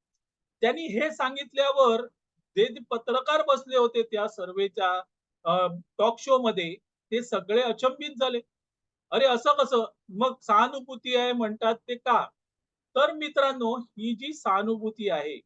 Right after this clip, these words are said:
ही मराठी मीडियाने निर्माण केलेली सहानुभूती आहे. मराठी मीडियाच्या डोक्यात पहिल्यांदा ही सहानुभूती आली आणि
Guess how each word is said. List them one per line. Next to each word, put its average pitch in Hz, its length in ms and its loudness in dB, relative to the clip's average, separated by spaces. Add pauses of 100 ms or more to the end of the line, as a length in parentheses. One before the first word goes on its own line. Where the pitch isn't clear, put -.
(600)
ही 269 260 -6 (160)
मराठी 220 560 -2
मीडियाने 233 560 0
निर्माण 196 520 -4
केलेली 254 460 -8
सहानुभूती 170 680 -6
आहे. - 20 -20 (920)
मराठी 269 440 0
मीडियाच्या 277 1000 -2
डोक्यात 208 520 -2 (160)
पहिल्यांदा 262 480 -2
ही 247 220 -4
सहानुभूती 226 640 -2
आली 226 200 2
आणि 254 220 -6